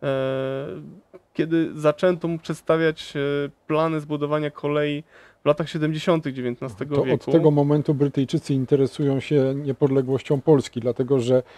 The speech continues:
Speaker 2: zbudowanie takiej kolei jest sensowne tylko kiedy Europa Środkowa i Południowa jest podporządkowana dwóm w miarę jednolitym organizmom, czyli Cesarstwu Niemieckiemu i Austro-Węgrom. Z chwilą, kiedy zaczynają się separatyzmy, ta kolej nie ma sensu.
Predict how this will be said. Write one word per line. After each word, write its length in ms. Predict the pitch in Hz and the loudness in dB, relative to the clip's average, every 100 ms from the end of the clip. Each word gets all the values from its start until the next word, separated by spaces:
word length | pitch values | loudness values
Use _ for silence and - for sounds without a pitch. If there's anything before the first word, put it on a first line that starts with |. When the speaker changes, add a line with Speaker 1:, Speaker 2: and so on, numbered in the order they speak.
| - - - | -20 -20 -14
Speaker 2:
zbudowanie 540 | - 131 143 139 147 151 | -6 -2 2 2 2 2
takiej 300 | 151 - 135 | 0 0 0
kolei 400 | - 151 143 135 | 4 6 6 4
jest 180 | 139 - | 0 0
sensowne 520 | 156 135 147 131 151 | -2 2 2 2 0
tylko 300 | - 139 143 | 0 0 -2
kiedy 280 | - 135 147 | -2 0 2
Europa 360 | 135 143 - | 2 2 2
Środkowa 640 | 127 147 - 156 131 135 131 | -2 -2 0 0 4 4 2
i 80 | |
Południowa 720 | 127 143 131 139 139 123 147 165 - - - | 2 0 2 0 2 4 2 0 -8 -20 -6
jest 200 | 147 147 | -2 0
podporządkowana 840 | - - 143 151 147 151 135 147 139 | -2 -2 0 0 0 0 2 2 2
dwóm 240 | 143 143 | 2 2
w 40 | |
miarę 200 | 143 143 | 4 4
jednolitym 500 | 147 139 139 143 151 | 4 2 -2 -2 -2
organizmom, 560 | 143 135 147 143 123 123 | 0 2 2 0 -2 -4
czyli 220 | - 123 | -4 -8
Cesarstwu 500 | - 139 151 135 - | -2 0 0 0 -4
Niemieckiemu 520 | 139 135 127 - 143 | -4 -2 -4 -4 -2
i 80 | 143 | 0
Austro-Węgrom. 720 | 135 127 151 135 143 117 110 | 0 0 0 2 2 2 -2
Z 60 | 107 | -4
chwilą, 280 | - 151 139 | -2 -2 0
kiedy 180 | 139 | -2
zaczynają 360 | 127 135 - 151 | -2 -2 -2 -4
się 120 | - | -4
separatyzmy, 720 | 147 147 - 147 127 139 147 | -4 -2 4 4 4 0 -2
ta 100 | 156 | -2
kolej 280 | 151 156 156 | -2 0 0
nie 80 | 151 | 0
ma 140 | 156 | -2
sensu. 400 | 160 180 123 - | 0 2 0 -2